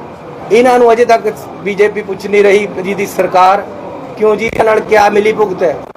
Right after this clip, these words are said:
ਮੁੱਖ ਮੰਤਰੀ ਔਰ ਕੇਂਦਰ ਸਰਕਾਰ ਦੀ ਕਿਆ ਮਿਲੀ ਭੁਗਤ ਹੈ, ਜਿਹਦੇ ਕਰਕੇ ਉਹ ਮਿਲੀ ਭੁਗਤ ਕਰਕੇ ਕਿਸਾਨਾਂ ਦੇ ਡਾਂਗਾ ਚੱਲਦੀਆਂ, ਗੋਲੀਆਂ ਚੱਲਦੀਆਂ, ਕੋਈ ਪਰਚਾ ਨਹੀਂ ਹੁੰਦਾ?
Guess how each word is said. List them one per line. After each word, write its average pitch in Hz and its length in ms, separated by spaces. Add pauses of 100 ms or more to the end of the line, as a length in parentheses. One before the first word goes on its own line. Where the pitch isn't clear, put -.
(680)
ਮੁੱਖ - 260 (100)
ਮੰਤਰੀ 226 500
ਔਰ 214 580 (140)
ਕੇਂਦਰ 208 440
ਸਰਕਾਰ 196 460
ਦੀ 208 120
ਕਿਆ 202 360
ਮਿਲੀ 208 260
ਭੁਗਤ 208 340
ਹੈ, 202 380 (1120)
ਜਿਹਦੇ 220 340
ਕਰਕੇ 214 480
ਉਹ 208 260 (880)
ਮਿਲੀ 208 320
ਭੁਗਤ 208 300
ਕਰਕੇ 196 360
ਕਿਸਾਨਾਂ 196 640
ਦੇ 196 240 (100)
ਡਾਂਗਾ 180 360
ਚੱਲਦੀਆਂ, 190 460
ਗੋਲੀਆਂ 180 440
ਚੱਲਦੀਆਂ, 185 500
ਕੋਈ 202 220
ਪਰਚਾ 180 340
ਨਹੀਂ 175 120
ਹੁੰਦਾ? 147 280